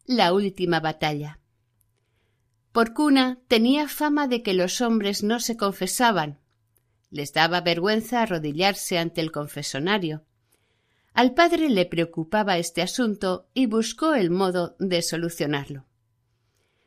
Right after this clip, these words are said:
Para ello organizó un sermón solo para hombres. Salió a invitarles grupo a grupo por las calles del pueblo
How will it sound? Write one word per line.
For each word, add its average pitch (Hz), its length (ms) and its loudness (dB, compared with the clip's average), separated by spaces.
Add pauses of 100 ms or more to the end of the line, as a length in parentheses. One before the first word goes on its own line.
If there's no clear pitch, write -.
(260)
Para 180 300 4
ello 240 480 2
organizó 185 600 0
un 285 160 0
sermón 180 580 0
solo 165 460 -2
para 151 260 -2
hombres. 156 540 -4 (840)
Salió 214 420 4
a 226 100 6
invitarles 254 760 0
grupo 208 440 -2
a 175 80 4
grupo 247 440 0
por 208 200 -4
las 170 260 0
calles 185 400 0
del 156 160 -2
pueblo 190 540 -2